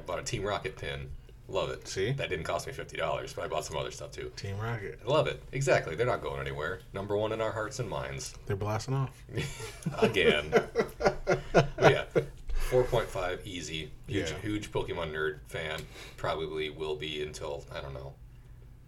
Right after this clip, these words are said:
Speaker 1: I don't wanna say death, but possibly <laughs>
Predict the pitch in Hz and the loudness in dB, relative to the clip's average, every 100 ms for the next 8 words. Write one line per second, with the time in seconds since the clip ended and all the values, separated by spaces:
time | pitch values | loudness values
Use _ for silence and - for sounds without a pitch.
0 | - - - - - 98 101 85 104 80 | -18 -18 -18 -10 -4 -2 -2 -2 -2 -4
1 | 69 78 80 - - - - - - - | -4 -4 -2 -4 -10 -18 -18 -18 -18 -18
2 | - - - - - - - - - 85 | -18 -18 -18 -12 -6 -4 -4 -6 -2 -2
3 | - - - | 0 4 10